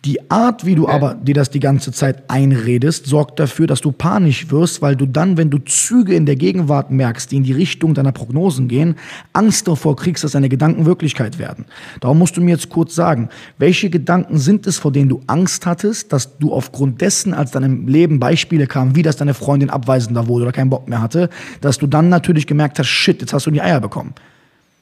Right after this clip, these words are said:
Speaker 1: Du musst ja A, dir selber schon den Druck machen, zu sagen, boah,
Speaker 2: Ah, so-, sorry, sorry, irgendwie, äh, es geht
Speaker 1: Ja, ich hör dich auch die
Speaker 2: gefühlt
Speaker 1: ganze
Speaker 2: von,
Speaker 1: Zeit
Speaker 2: von
Speaker 1: se-
Speaker 2: Sekunde zu Sekunde schlechter. Also ich, ich hör dich echt leider
Speaker 1: Ich
Speaker 2: nicht
Speaker 1: hör
Speaker 2: so
Speaker 1: dich auch
Speaker 2: gut.
Speaker 1: nicht so sauber. Hast du, äh,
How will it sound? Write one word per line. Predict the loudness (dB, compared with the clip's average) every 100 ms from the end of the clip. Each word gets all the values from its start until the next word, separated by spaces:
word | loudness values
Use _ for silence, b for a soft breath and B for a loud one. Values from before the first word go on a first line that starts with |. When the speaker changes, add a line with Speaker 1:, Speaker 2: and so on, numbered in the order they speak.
| _ _ _ _ _ _ _ _ 0
Speaker 1:
Du |
musst | 2 2 2
ja | -2 0
A, | 2 2 0 -6
dir | -4 0 2
selber | 4 4 2
schon | 0 2
den | 2
Druck | 0 -2
machen, | -4 -4 -4
zu | -2
sagen, | 0 0 0
boah, | 2 2 0 -6 b b b b b -6
Speaker 2:
Ah, | -4 -4
so-, | -8 -4
sorry, | -4 -4
sorry, | -2 -2 -2
irgendwie, | -2 -2 -4
äh, | -6 -8
es | -4
geht | -2
Speaker 1:
Ja, | -2
ich | 0
hör | 2
dich | 2 2
auch |
die | 2
Speaker 2:
gefühlt | 2 2
Speaker 1:
ganze | 0
Speaker 2:
von, | -2
Speaker 1:
Zeit | -4
Speaker 2:
von | -2
Speaker 1:
se- | -2
Speaker 2:
Sekunde | -4 -2 0 0
zu | -2
Sekunde | -4 -2 -2
schlechter. | 0 -2 -2 -2 -2 -2
Also | -4 -6
ich, | -8 -8
ich | -6
hör | -4
dich | -6 -8
echt | -10 -8
leider | -6 -4 -2
Speaker 1:
Ich | 0
Speaker 2:
nicht |
Speaker 1:
hör | 0
Speaker 2:
so | 0
Speaker 1:
dich |
auch | 0
Speaker 2:
gut. | 0
Speaker 1:
nicht | 0 0
so | 0
sauber. | 2 2 0 -6 -14 _ -8
Hast | -4 0
du, | -2 -2
äh, | -2